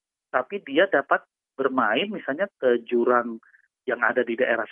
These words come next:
sekitarnya, lalu gurunya memperlihatkan fenomena-fenomena gaya yang berada di sekitar daerah itu. Nah, guru di Jawa itu juga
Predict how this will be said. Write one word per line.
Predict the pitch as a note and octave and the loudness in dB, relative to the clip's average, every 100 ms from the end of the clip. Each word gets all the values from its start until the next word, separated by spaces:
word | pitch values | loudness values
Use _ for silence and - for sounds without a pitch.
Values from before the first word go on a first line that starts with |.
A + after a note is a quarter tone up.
| - | -12
sekitarnya, | A2+ - G2 A#2+ E3+ | -10 -6 -6 -4 -2
lalu | F3+ A#2 C3 | 0 0 -4
gurunya | A#2+ A2 A2 E3 | -6 -10 -4 -2
memperlihatkan | E3 C3 A#2+ A#2+ C3 D#3 - D3 C#3+ _ _ _ - | -2 -4 -4 -4 -2 -2 0 -2 -2 _ _ _ -4
fenomena-fenomena | C3 B2 A#2 A#2 A2+ A#2 A2+ G#2+ G#2+ G#2 G2 | -2 -2 -4 -4 -2 -2 -6 -10 -10 -8 -10
gaya | G#2 F2 F#2 A#2+ E3 F3+ _ _ _ _ | -10 -12 -4 0 0 -2 _ _ _ _
yang | B2+ C#3 | -2 0
berada | B2+ G2 C3+ | 0 -2 -2
di | C#3 | -4
sekitar | - C3+ D#3 E3 | -10 -2 -2 0
daerah | C#3 C#3 D#3 | 0 0 -2
itu. | F#3+ - D#3+ - _ _ _ _ | -6 -10 -10 -10 _ _ _ _
Nah, | B2 A2+ | -12 -12
guru | - E3+ F3 E3+ | -4 2 4 2
di | C3 | 2
Jawa | E3 G3 E3 B2+ C#3+ | 2 4 4 4 0
itu | C3+ G#3 | -6 -10
juga | - D3+ | 0 0